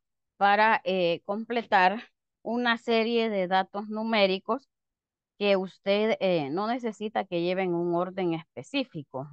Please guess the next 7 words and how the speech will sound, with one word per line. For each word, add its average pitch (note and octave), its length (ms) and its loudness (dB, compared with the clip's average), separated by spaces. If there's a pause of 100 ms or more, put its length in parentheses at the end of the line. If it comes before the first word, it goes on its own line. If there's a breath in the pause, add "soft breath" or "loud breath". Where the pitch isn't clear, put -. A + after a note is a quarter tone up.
únicamente, G#3 1000 -2 (460)
eh, F#3 340 0
necesita G3 580 -4
ingresar, F3 680 0
eh, D3+ 360 -6 (140)
cantidades, D3+ 720 -4
¿verdad? F3+ 260 -6